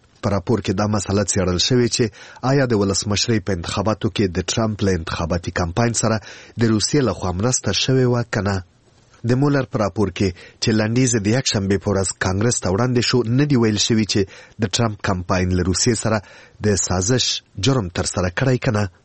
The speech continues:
بلکې دا پرېکړه یې لوی څارنوال ته چې ولسمشر ټرمپ ګمارلی دی پریښې. ښاغلي بار وویل چې مولر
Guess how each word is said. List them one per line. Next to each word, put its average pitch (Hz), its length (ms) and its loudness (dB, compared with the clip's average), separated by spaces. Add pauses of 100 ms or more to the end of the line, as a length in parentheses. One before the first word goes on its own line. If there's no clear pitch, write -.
(220)
بلکې 110 340 0
دا 131 140 2
پرېکړه 117 360 0
یې 107 140 2
لوی 139 240 2
څارنوال 101 500 -2
ته 101 60 0 (420)
چې - 80 -2
ولسمشر 101 760 0 (100)
ټرمپ 135 340 0
ګمارلی 98 580 0
دی 110 80 2 (160)
پریښې. 117 340 0 (540)
ښاغلي 123 480 2
بار 135 180 0
وویل 101 320 2
چې 104 120 0 (340)
مولر 135 320 2